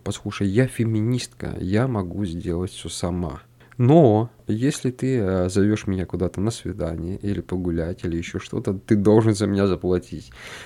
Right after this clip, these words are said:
Ты должен открыть мне дверь", и так далее и тому подобное. И в голове за счёт этого возникает вот какой-то диссонанс.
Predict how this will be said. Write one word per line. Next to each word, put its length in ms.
Ты 140
должен 480
открыть 300
мне 180
дверь", 580
и 320
так 240
далее 320
и 20
тому 240
подобное. 640
И 380
в 160
голове 540
за 100
счёт 220
этого 680
возникает 540
вот 160
какой-то 720
диссонанс. 920